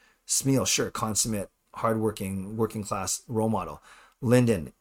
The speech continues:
captain through some of the good times and some of the bad times, and the most beloved in the community. Marcus Naslund, one of our most skilled players,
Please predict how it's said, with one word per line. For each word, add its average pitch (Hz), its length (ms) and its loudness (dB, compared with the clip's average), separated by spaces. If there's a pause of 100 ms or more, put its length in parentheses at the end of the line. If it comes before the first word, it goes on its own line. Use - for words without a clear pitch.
captain 113 340 0
through 104 120 -4
some 110 180 0
of 101 40 -6
the 98 60 -4
good 104 180 -2
times 110 180 -2
and 95 80 -6
some 110 120 -4
of 101 40 -6
the 95 140 -6
bad 95 160 -6
times, 98 380 -6
and 90 260 -10 (560)
the 120 160 -4
most 113 380 0
beloved 104 260 -2
in 98 100 -2
the 101 80 -2
community. 104 540 -2 (440)
Marcus 113 360 2
Naslund, 104 440 0
one 107 140 0
of 107 100 0
our 101 160 -2
most 107 220 0
skilled 110 280 0
players, 101 640 -2